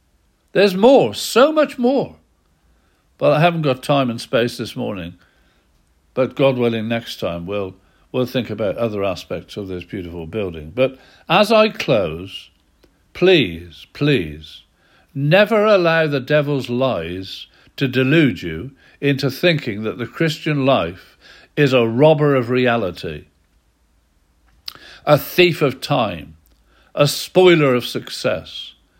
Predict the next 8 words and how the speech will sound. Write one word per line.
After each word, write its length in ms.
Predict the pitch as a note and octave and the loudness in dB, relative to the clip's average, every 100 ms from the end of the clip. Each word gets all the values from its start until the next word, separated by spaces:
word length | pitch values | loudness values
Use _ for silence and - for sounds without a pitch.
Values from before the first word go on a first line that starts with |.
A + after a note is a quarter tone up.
| _ _ - | _ _ -2
a 120 | D#3+ | -2
cause 520 | - - G3+ F#3+ D3 | 0 6 6 6 2
of 160 | C3+ - | -2 -4
cloning, 580 | - C#3 C#3 G#2+ F2 - _ _ _ _ _ _ _ _ _ _ - | 0 2 2 -2 -10 -14 _ _ _ _ _ _ _ _ _ _ -2
an 140 | D3+ | 2
undoer 640 | E3 E3 B2+ E3+ F3+ E3 B2+ | 4 2 2 6 8 8 4
of 120 | A2+ | 2
uniqueness, 960 | B2+ B2+ C#3+ C#3 - G2 E2+ - - | -2 0 -2 -4 -6 -14 -14 -20 -20